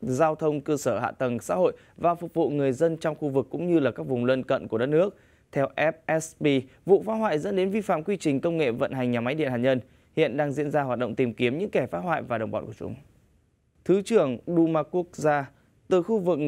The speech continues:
Crimea nói tiềm lực chiến đấu của quân đội Ukraine đã bị phá hủy.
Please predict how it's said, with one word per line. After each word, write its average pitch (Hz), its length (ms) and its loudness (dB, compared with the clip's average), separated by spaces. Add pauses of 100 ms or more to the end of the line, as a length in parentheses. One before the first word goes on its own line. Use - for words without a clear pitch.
(100)
Crimea 151 280 2 (600)
nói 156 320 0
tiềm 185 380 2
lực 165 340 0
chiến 170 240 2
đấu 170 180 2
của 147 180 -2
quân 165 140 -4
đội 156 240 4
Ukraine 135 540 -2
đã 170 80 -2
bị 196 160 0
phá 202 140 -8
hủy. 175 320 2